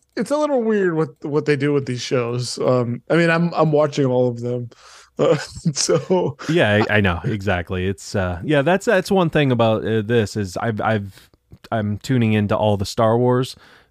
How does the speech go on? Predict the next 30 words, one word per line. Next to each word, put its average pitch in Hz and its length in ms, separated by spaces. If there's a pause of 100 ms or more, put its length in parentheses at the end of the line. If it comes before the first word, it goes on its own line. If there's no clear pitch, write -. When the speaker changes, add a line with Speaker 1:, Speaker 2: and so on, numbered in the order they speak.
Speaker 2:
but, 92 240 (120)
like, 104 280
Marvel, 113 640
like, 98 200
I 95 120
pick 95 240
and 95 120
choose, 110 460 (160)
you 113 140
know, 113 160
what 113 200
I'm 117 120
watching. 120 500 (440)
Um, 87 520 (220)
just - 180
'cause - 80
Speaker 1:
I - 40
Speaker 2:
there's 110 100
Speaker 1:
just - 160
don't, 302 160
Speaker 2:
s-, - 240
Speaker 1:
I 175 80
just 240 160
don't 269 180
Speaker 2:
so - 0 (140)
Speaker 1:
know 170 60
what 156 160
the - 80
Speaker 2:
much. - 120
Speaker 1:
point, 151 280